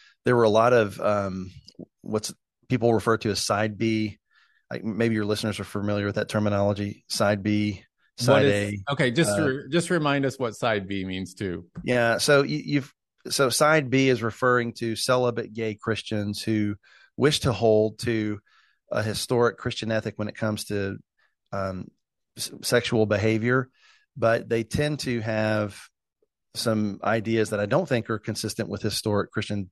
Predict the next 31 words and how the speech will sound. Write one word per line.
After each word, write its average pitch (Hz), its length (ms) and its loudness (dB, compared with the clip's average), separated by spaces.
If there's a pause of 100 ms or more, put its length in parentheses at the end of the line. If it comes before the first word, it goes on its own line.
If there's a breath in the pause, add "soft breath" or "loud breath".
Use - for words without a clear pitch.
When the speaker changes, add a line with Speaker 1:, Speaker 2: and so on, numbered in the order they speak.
(140)
Speaker 1:
teaching 104 520 -2
when 101 100 -2
it 101 100 -6
comes 104 300 -2
to 98 280 -2 (400 loud breath)
orientation, 110 1080 4 (380 soft breath)
change, 107 720 0 (160)
and, 95 560 -6
um, 95 560 -2 (140)
uh, - 180 2
celibate 110 520 6
gay 107 300 4
partnerships, 110 920 2 (480 soft breath)
uh, 98 180 4
these 104 300 0
kinds 95 280 -8
of - 100 -10
things. - 340 -8 (400 loud breath)
But, 127 220 4 (520)
uh, - 180 -8 (160)
so 151 200 6
th-, 131 220 -2
that 156 180 6
whole 165 240 8
group 131 400 4
kind 139 180 2
of 113 60 2
existed 101 480 -6
before 107 280 -4
Revoice 98 640 -6
did. 76 300 -8